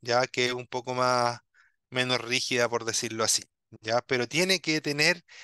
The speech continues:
algo donde el copiloto se pueda sujetar y dejar sus pies.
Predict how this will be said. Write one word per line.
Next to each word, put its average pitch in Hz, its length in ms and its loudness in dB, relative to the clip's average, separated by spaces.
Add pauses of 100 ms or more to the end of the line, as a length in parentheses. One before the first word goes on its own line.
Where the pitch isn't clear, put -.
(180)
algo 147 360 4
donde 139 500 0 (100)
el 143 360 4 (520)
copiloto 143 480 -2
se 139 160 -6
pueda 139 300 2
sujetar 139 600 2 (380)
y 147 360 0
dejar 135 420 0 (140)
sus - 480 -12 (260)
pies. - 580 0